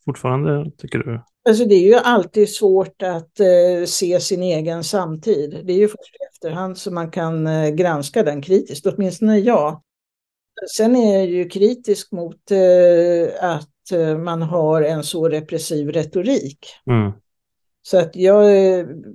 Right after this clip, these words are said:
Speaker 2: därvidlag är jag ju väldigt kritisk mot, eh, dagens politiker, att, eh, man pratar om pro-, eh,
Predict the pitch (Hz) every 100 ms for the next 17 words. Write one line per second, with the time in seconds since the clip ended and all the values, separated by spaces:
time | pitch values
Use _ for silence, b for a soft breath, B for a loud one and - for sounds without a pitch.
0 | 160 156 156 160 247 277 180 165 160 156
1 | 151 151 151 147 156 151 180 143 240 262
2 | - 147 147 160 156 - 156 143 170 160
3 | 151 156 143 143 147 156 180 156 160 -
4 | 160 151 156 151 147 151 151 - _ -
5 | 143 143 165 165 170 170 160 156 - 240
6 | 151 - _ - 247 196 175 165 165 -
7 | 196 139 131 185